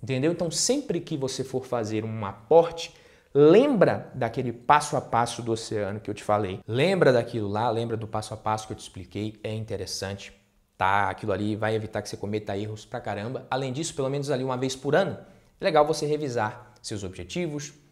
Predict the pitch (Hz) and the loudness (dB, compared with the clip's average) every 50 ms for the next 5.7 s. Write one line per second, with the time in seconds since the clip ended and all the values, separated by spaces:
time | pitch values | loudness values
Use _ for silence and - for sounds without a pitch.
0 | _ - _ _ - 101 - - - 104 98 - - 101 - - - 160 156 139 | _ -20 _ _ -12 -10 -8 -8 -8 -8 -8 -8 -10 -10 -10 -8 -4 -2 -2 -2
1 | 143 - - - 113 98 - - - 151 156 139 143 143 139 135 135 139 - - | -2 -6 -8 -8 -6 -6 -6 -8 -10 -8 -6 -4 -4 -2 -2 -2 -4 -4 -10 -18
2 | - - _ - _ - - 139 127 - - 143 - - - 170 180 180 180 180 | -20 -20 _ -20 _ -6 -2 -2 0 0 -2 -4 -4 0 2 4 4 2 0 0
3 | - 151 127 135 139 127 135 131 131 139 135 - - - 113 113 113 - - - | 2 2 2 2 0 -2 -4 -4 -4 -4 -6 -6 -6 -6 -6 -6 -8 -10 -18 -20
4 | - _ _ _ - 117 117 120 120 123 120 - - - 107 98 98 104 - - | -20 _ _ _ -4 -2 -2 -2 -4 -6 -8 -8 -6 -4 -4 -4 -4 -6 -10 -16
5 | - _ - 101 - - - - 104 95 90 90 - - | -16 _ -10 -10 -10 -10 -10 -10 -8 -8 -8 -8 -10 -12